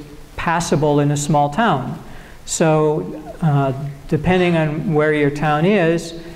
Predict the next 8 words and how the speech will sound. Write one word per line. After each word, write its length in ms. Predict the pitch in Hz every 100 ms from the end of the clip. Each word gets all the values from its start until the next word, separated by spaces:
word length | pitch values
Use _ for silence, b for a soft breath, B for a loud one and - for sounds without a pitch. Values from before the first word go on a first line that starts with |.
| B
you 160 | 156 165
may 200 | 196 196
not 340 | 180 180 180
have 360 | 151 185 196 190
anybody 600 | 170 156 139 135 143 165
who's 480 | 160 165 151 151 - - - -
really 500 | 156 160 160 156 160
excelling 1040 | 160 156 - 185 180 160 151 156 156 -